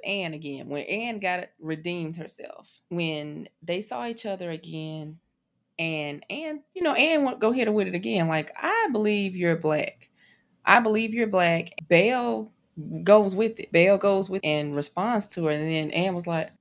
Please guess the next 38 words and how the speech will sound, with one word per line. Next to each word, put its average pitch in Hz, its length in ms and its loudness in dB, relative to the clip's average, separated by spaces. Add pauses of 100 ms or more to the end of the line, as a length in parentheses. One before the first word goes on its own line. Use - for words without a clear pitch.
(220)
"Oh, 247 140 -4
I 240 120 0
didn't 277 140 -6
really 220 200 -4
know 262 340 0 (260)
until 240 160 -2
you 226 140 -2
just 220 180 -4
confirmed 226 400 -4
it 196 100 -6
just 220 200 -4
then." 220 320 -2
And 165 140 -8
Belle's 190 320 0
heart 247 340 0
sank. 220 400 -4
Like, 151 400 -2
Anne 190 240 0
told 196 220 4
her, 175 40 0
"But 202 420 0 (180)
I've 190 180 4
had 180 160 0
a 165 60 -2
secret 170 400 -6
too. 156 300 -6 (220)
I 170 140 0
was 156 180 -4
wrong 143 460 -2
to 151 160 -4
have 139 340 -2
been 311 160 -2
so 262 180 2
ugly 190 340 2
to 175 140 -8
you, 147 380 -4
knowing 170 380 -2
that 151 320 0